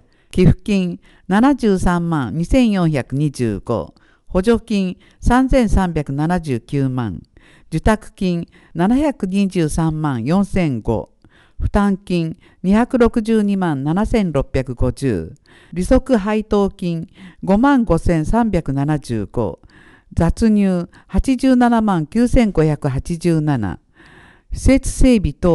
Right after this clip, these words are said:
補助金、百万。繰越金、一千百三十三万一千五百三十五。計、六千百七十九万九千七十七。以上。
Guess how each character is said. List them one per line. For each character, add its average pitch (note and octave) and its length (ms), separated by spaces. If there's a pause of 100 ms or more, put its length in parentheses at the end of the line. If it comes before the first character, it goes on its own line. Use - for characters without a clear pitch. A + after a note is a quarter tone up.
(120)
補 B2+ 140
助 E3+ 260
金、 C3+ 300 (120)
百 D3+ 300
万。 D3 340 (500)
繰 G3+ 120
越 A3+ 440
金、 E3 320 (300)
一 F#3 100
千 C4+ 320
百 G#3+ 200
三 G#3+ 280
十 D3+ 200
三 D#3 340
万 B2+ 280
一 - 100
千 G#3 340
五 D#3 100
百 D3 220
三 F3 320
十 G2+ 220
五。 - 360 (460)
計、 D#3+ 380 (260)
六 F#3 180
千 C4+ 240
百 G#3 140 (100)
七 F3 280
十 F3 240
九 E3+ 300
万 D3 260
九 A3+ 200
千 G3+ 260
七 D3+ 240
十 C3 240
七。 A2+ 360 (340)
以 G3+ 120
上。 B2 360